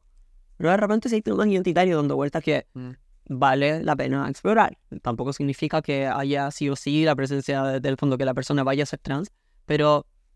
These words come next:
Speaker 1: cuando tú le quitas la culpa, tienes esa posibilidad justamente como
Speaker 2: De aparecer.
Speaker 1: Exacto.
Speaker 2: De aparecer sin repro-, de autorreproche.
Speaker 1: Mm, mm.
Speaker 2: Sin esa como, tengo un tema, porque en realidad, el,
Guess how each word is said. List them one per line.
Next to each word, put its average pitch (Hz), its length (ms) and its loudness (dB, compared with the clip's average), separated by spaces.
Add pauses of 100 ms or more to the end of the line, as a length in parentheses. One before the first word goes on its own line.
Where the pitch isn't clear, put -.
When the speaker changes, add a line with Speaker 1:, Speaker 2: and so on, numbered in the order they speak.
(120)
Speaker 1:
cuando 127 220 -4
tú 160 100 2
le 170 100 4
quitas 180 260 2
la 180 100 2
culpa, 185 340 -2
tienes 175 240 0
esa 180 160 -4
posibilidad 151 760 0
justamente 143 480 -2
como 135 340 -2 (360)
Speaker 2:
De 135 220 2
aparecer. 127 800 0
Speaker 1:
Exacto. 135 540 -2
Speaker 2:
De 127 140 2
aparecer 127 580 0
sin 160 300 -2
repro-, 143 400 -2
de 135 320 -2
autorreproche. 143 1000 -2
Speaker 1:
Mm, 156 520 2
mm. 143 140 2 (400)
Speaker 2:
Sin 151 260 0
esa 160 240 0
como, 135 380 -2 (420)
tengo 170 260 2
un 165 120 0
tema, 202 320 2
porque 165 240 -2
en 151 60 0
realidad, 156 540 0
el, 143 180 -6